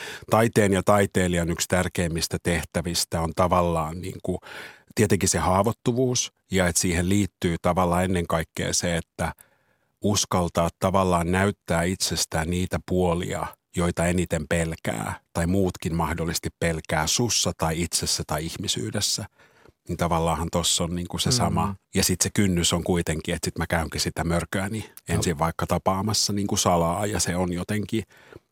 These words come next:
Speaker 1: okei, että nyt mä uskallan itse nähdä, että tämmöistä mä kannan mukanani tai tä-, tätä täällä tapahtuu. Mut mikä on se kohta, että uskallaks mä ikään kuin tuoda sen päivänvaloon?
Speaker 2: Mm.
Speaker 1: Joo.
Speaker 2: Se on,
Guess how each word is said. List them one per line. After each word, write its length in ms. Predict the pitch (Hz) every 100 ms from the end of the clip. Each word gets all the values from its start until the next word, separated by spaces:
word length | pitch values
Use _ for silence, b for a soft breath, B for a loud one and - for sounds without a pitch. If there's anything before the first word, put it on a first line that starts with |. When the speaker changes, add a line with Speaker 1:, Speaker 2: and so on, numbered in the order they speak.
| -
Speaker 1:
okei, 280 | 90 90 87
että 140 | 92
nyt 100 | 87
mä 120 | 87
uskallan 440 | 87 85 - 90 92
itse 300 | 104 - 87
nähdä, 480 | 85 82 76 80
että 260 | 82 - 82 - _
tämmöistä 420 | 92 87 85 -
mä 40 | 85
kannan 300 | - 85 82
mukanani 560 | 82 87 85 82 85 87
tai 180 | 180 165
tä-, 160 | 165 170
tätä 240 | - - 82
täällä 180 | 80 82
tapahtuu. 720 | - - 85 - - 98 101 B B B B B -
Mut 160 | 92
mikä 260 | 92 87 87
on 80 | 82
se 80 | 85
kohta, 360 | 87 78 82
että 140 | 82 82
uskallaks 400 | - 85 82 -
mä 80 |
ikään 280 | 82 - 85
kuin 180 | 82 87
tuoda 300 | 87 82 95
sen 240 | - 90 71
päivänvaloon? 640 | 87 80 90 90 92 101 98
Speaker 2:
Mm. 260 | 110 101 92
Speaker 1:
Joo. 240 | 90 90 87
Speaker 2:
Se 180 | 127
on, 180 | 120 117